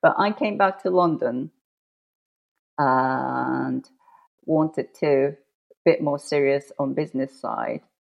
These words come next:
because, as you can imagine, I'm a creative and really <laughs> rubbish at business <laughs> side of things. <laughs> But if you think about it,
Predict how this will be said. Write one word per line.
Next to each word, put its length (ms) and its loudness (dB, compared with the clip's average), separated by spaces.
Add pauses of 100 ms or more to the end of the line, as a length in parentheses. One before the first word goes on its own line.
(160)
because, 540 -2 (180)
as 200 0
you 120 -2
can 200 -4
imagine, 500 -4
I'm 180 -6
a 40 -10
creative 600 -4
and 200 -8 (600)
really 580 -2 (400)
<laughs> 260 2
rubbish 580 4
at 240 4
business 600 2 (120)
<laughs> 140 -6
side 240 4
of 100 4 (160)
things. 280 2 (500)
<laughs> 500 4 (840)
But 140 12
if 480 8
you 120 6
think 220 4
about 400 2
it, 160 2